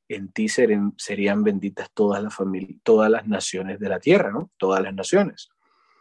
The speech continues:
¿Cuál es el punto, entonces? Si nosotros somos verdaderos descendientes de Abraham, debemos entender que gozamos de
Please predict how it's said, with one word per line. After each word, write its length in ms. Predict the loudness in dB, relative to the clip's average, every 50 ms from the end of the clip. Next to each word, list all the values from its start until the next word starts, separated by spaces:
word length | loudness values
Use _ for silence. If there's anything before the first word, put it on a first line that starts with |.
| _ _ _ _ _ _ _ 2
¿Cuál 240 | 4 6 6 6 4
es 180 | 2 0 0
el 140 | -2 -2 -2
punto, 440 | 0 2 4 4 4 4 0 -6 -14
entonces? 520 | -12 -6 -4 -4 -4 -4 -4 -8 -12 -14 -12
Si 400 | -12 -10 -8 -4 0 2 4 4
nosotros 460 | 4 4 2 2 2 4 4 4 4
somos 280 | 4 4 2 2 0 2
verdaderos 840 | 2 4 4 4 2 4 4 4 4 4 4 4 4 2 -2 -6 -10
descendientes 640 | -14 -12 -12 -12 -10 -6 -4 -4 -2 0 0 2
de 80 | 2 2
Abraham, 560 | 2 0 -2 -2 -2 0 0 0 0 -2 -2 _ _ _ _ _ -20 -20 _ _ _
debemos 460 | 4 6 6 6 6 4 2 -2 -2
entender 680 | -2 -4 -4 -2 -4 -4 -2 2 4 4 4 4 2 0 _ _ _ _ _ _ _ _
que 380 | -8 -6 -4 -4 -4 -4 -6 _ _
gozamos 800 | -8 -4 -4 -4 -4 -4 -4 -2 -2 -2 -2 -4 -6 -8 -8 -6
de 380 | -4 -2 0 0 0 -2 -4